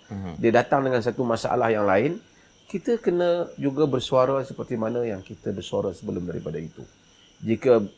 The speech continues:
Speaker 2: tidak, kita bererti menjadi pengikut yang secara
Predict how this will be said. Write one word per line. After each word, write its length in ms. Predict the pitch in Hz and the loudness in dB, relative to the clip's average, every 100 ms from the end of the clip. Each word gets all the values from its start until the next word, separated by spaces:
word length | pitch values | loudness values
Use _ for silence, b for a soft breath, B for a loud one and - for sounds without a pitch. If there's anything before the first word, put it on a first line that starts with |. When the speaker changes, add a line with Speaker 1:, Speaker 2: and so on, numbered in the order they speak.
| _ | _
Speaker 2:
tidak, 400 | - 120 196 - | -2 4 4 2
kita 320 | 147 - 104 170 - - | -4 -4 -2 -2 -4 -4
bererti 480 | 131 123 123 - 185 | 2 4 2 -4 -2
menjadi 400 | 160 151 156 151 | 0 0 -2 -2
pengikut 560 | 170 160 196 - 202 - b b b | 0 2 0 4 4 4 b b b
yang 320 | 147 160 160 | 4 6 6
secara 640 | 143 160 160 165 175 170 | 0 0 6 6 8 6